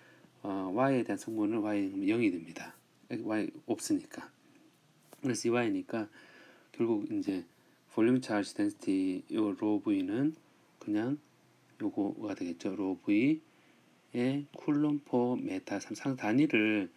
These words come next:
어, 볼륨 잘 신경 써야 되는데 이 경우는 볼륨 차지 덴시티니까 쿨롬 포 메타 삼 성인 거죠. 그다음에, 음,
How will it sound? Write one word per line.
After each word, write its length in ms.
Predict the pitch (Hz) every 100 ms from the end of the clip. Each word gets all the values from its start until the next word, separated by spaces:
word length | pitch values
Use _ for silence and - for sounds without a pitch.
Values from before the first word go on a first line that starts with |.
| - - - -
어, 280 | 98 92 90
볼륨 320 | - 117 147 143 - - - - 92
잘 180 | - 110
신경 240 | - 143
써야 180 | 131 135
되는데 360 | 113 104 98 110
이 40 |
경우는 220 | 131 117
볼륨 320 | - 110 143
차지 240 | 143 123 104
덴시티니까 720 | 104 - - 101 92 117 131 - - -
쿨롬 340 | - 156 151
포 200 | 135 143
메타 220 | 110 98 98
삼 160 | 104
성인 220 | 104 107
거죠. 320 | 95 90 120 113 - - - - - - - - - -
그다음에, 480 | - 156 135 143 95 - - 139
음, 420 | 123 117 113